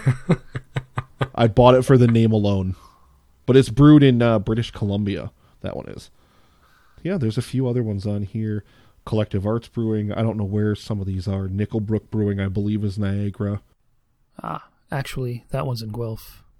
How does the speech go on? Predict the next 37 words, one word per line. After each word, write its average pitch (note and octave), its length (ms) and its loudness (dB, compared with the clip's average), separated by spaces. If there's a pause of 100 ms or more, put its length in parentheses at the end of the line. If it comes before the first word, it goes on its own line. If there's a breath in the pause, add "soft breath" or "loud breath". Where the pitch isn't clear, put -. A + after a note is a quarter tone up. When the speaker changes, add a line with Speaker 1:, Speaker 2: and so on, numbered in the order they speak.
(240)
Speaker 1:
Oh, C#3 260 -2
okay. A#2 320 -2 (460)
Very A2 280 -6
nice. - 380 -12 (880 soft breath)
But A2+ 140 2
yeah, B2 320 2
I B2 180 8
absolutely C3+ 460 2
love G2+ 240 0
it. F#2+ 120 -6 (300)
And A#2+ 140 0
you E3 80 4
can E3 100 6
actually C#3+ 260 4
find B2+ 280 2
me A2+ 80 0
on G2+ 160 -2
there G2 160 -2
if G2+ 120 -4
any A2 160 0
of G2 100 -2
your G2 100 -2
listeners G2+ 360 -4
want G2 140 -4
to F#2 80 -10
follow G2+ 200 -2
me G2+ 100 -2
on F#2 100 -4
Untappd. F#2 440 -6
Please B2+ 300 -2
do. G#2 220 -2
I G2+ 140 -2
am A2 160 -2
at G#2+ 400 -6
all A2+ 220 0
one A2 260 0
word, G2+ 340 0